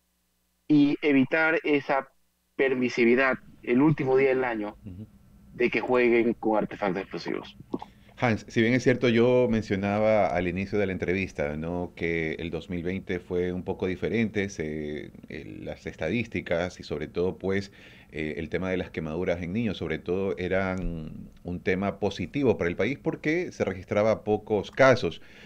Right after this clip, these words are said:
Speaker 2: Pero ahora también, eh, de acuerdo a la información difundida por, eh, por distintos medios, en enero del dos mil veintitrés se reportaban el ingreso de, de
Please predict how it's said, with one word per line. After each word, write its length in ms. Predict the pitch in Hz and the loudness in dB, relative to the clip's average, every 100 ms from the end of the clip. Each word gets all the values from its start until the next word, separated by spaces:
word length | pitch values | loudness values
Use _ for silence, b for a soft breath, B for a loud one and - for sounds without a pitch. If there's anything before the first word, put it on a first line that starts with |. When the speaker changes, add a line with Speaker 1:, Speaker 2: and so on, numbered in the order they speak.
| B - | B 0
Speaker 2:
Pero 200 | 135 156 | 4 6
ahora 300 | 131 127 131 | 8 6 4
también, 480 | 104 98 107 127 127 | 2 2 2 2 -2
eh, 640 | 110 90 82 78 71 55 - - - 85 | -2 -2 -2 -4 -6 -10 -16 -20 -10 -6
de 80 | |
acuerdo 240 | 80 101 107 | -2 0 2
a 60 | |
la 140 | 98 92 | 2 0
información 500 | 85 90 78 - 101 | 0 -4 -4 -2 -4
difundida 560 | 101 87 90 98 101 | -4 -4 0 0 0
por, 300 | 101 92 90 | 0 0 2
eh, 220 | 80 78 73 | 0 -2 -6
por 220 | - 78 | -6 -6
distintos 340 | - 104 101 | -6 -4 -2
medios, 520 | 104 117 92 120 - - | 2 2 2 -2 -8 -10
en 120 | 78 | -8
enero 280 | 78 92 104 | -4 -2 -2
del 140 | 90 | -2
dos 100 | 82 | -6
mil 140 | 87 | -6
veintitrés 400 | 98 104 - 104 | -6 -6 -6 -6
se 80 | 123 | -6
reportaban 640 | 92 - 78 92 98 113 B B B B | -8 -8 -4 0 0 -2 B B B B
el 140 | 87 | -6
ingreso 340 | 82 87 101 113 | -2 -2 0 0
de, 300 | 82 - 69 | 0 -2 -6
de 420 | 71 50 50 | -10 -10 -14